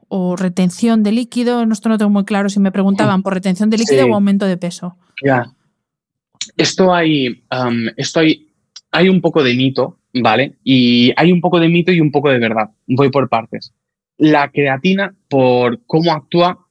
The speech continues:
Speaker 2: eh, recordemos que una de las cosas que hacía la creatina era, eh, meter agua dentro de la célula, ¿vale? Y esa correcta hidratación celular hacía que fuese una célula que estaba receptiva a los cambios, que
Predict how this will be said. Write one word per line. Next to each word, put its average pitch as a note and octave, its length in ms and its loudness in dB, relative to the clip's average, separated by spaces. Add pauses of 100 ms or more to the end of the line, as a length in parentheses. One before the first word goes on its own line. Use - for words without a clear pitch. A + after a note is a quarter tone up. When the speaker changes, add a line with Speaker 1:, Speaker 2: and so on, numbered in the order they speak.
(100)
Speaker 2:
eh, C3 220 0
recordemos C3 560 0
que C3+ 100 -4
una D3 180 2
de D3 100 4
las C#3+ 340 -2
cosas D#3 440 -4
que C#3+ 80 0
hacía C#3 160 -2
la C#3 100 2
creatina C#3+ 440 -2 (800)
era, C3+ 360 0 (260)
eh, A2+ 260 0 (260)
meter C#3 360 2
agua D#3+ 260 2
dentro D3+ 300 0
de B2+ 40 2
la B2 100 -2
célula, A2 500 -6
¿vale? B2 280 -2 (720)
Y C#3+ 120 2
esa D3+ 180 0
correcta D#3+ 320 0
hidratación C#3+ 520 -2
celular D#3+ 460 2 (380)
hacía C#3 280 0
que C#3+ 120 0
fuese D#3 260 -2
una D3+ 160 0
célula D#3+ 380 0 (260)
que - 100 0
estaba D#3 360 0
receptiva D3 580 -4
a C3+ 40 0
los B2+ 200 -6
cambios, A#2 520 -8
que B2 280 0